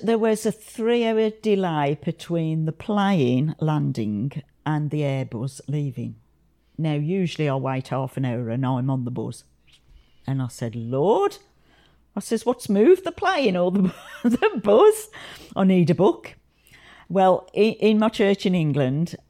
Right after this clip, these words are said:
there's a bookcase full of second-hand books. So I said, "Go to church, go and get myself a book. There's sure to be a book that'll fill three hours."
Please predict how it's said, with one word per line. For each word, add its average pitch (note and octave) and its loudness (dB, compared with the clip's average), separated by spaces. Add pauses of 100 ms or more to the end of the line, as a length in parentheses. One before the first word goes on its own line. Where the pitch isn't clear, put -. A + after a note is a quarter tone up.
there's D#3 -6
a F3 0
bookcase D3 -2
full - 0
of D#3 -2
second-hand C#3 -4
books. - -14
So - -8
I B2+ -6
said, - -8 (680)
"Go C3 -4
to - -12
church, - -2 (240)
go D3 -2
and D3+ -4
get - -6
myself C3+ -4
a C3 -4
book. G2 -10
There's C#3 -8
sure C3 -8
to C3+ -10
be B2+ -6
a B2 -4
book B2+ -8
that'll G#2+ -10
fill B2+ -6
three B2 -8
hours." - -12